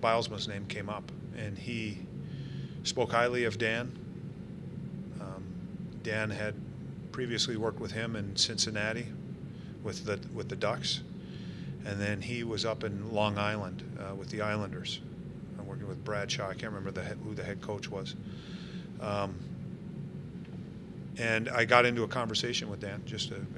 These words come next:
interview type conversation. The first thing I was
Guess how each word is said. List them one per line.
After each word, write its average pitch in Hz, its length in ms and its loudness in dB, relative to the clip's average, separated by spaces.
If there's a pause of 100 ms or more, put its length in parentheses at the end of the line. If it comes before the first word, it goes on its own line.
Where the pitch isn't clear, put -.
interview 101 340 4
type 104 240 0 (1040)
conversation. 98 840 0 (460)
The 101 100 -4
first 120 300 6
thing 113 180 2
I 107 140 4
was 101 500 0